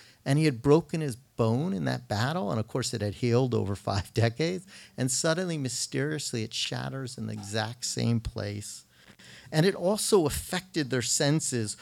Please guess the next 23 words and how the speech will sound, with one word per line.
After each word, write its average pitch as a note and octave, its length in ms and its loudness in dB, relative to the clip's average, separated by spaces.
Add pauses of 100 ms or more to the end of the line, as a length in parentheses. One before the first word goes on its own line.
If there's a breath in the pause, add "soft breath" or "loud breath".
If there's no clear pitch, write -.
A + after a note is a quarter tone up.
(120 loud breath)
One D#3+ 220 4
seaman D3 380 0
said, B2+ 340 0
"The A#2+ 80 0
disease C#3+ 560 -2
got C#3 300 0
into C3+ 260 0
our B2+ 120 4
brains, A#2 760 2
and A2+ 160 2
we A2+ 80 4
went A2+ 260 2
raving C3 840 4 (320 soft breath)
mad." G#2 680 2 (3000 loud breath)
They D#3+ 120 10
were E3 100 6
suffering F3+ 920 4 (640)
from D3 240 4
the C#3 80 6
great F3 480 6 (100)
enigma C#3 960 4
of B2 120 4
the C#3 120 2